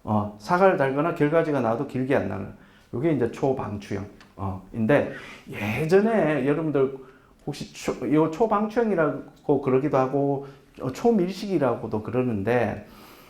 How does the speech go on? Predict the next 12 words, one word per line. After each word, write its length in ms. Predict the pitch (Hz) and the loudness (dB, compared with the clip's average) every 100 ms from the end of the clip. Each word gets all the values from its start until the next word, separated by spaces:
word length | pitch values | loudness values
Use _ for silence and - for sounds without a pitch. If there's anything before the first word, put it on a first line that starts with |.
| - - - - | -20 -20 -12 0
요 240 | 156 180 | 2 2
초방추형이나 720 | 180 233 233 220 226 240 208 170 | 0 0 2 2 0 -2 0 0
초밀식은 1000 | - 208 175 175 202 170 131 131 127 107 | -2 0 0 -2 -2 0 2 2 0 -2
중요한 360 | - 147 160 | -4 -2 0
게 80 | 139 | 0
뭐냐면 420 | 110 107 110 107 | 0 0 0 -2
품종이 540 | - - 240 233 220 135 | -4 -2 0 0 0 -2
중요해요. 440 | - 104 98 95 98 - - _ _ _ - - - | -6 -6 -6 -6 -12 -20 -20 _ _ _ -20 -16 -6
우리 180 | 131 | -4
예전에 480 | - 113 151 220 151 | -2 -2 2 4 4
요게 240 | 123 135 180 | 2 2 2
후지거든요. 840 | 147 - 247 165 110 107 131 208 | 0 -4 -2 0 0 0 -2 -4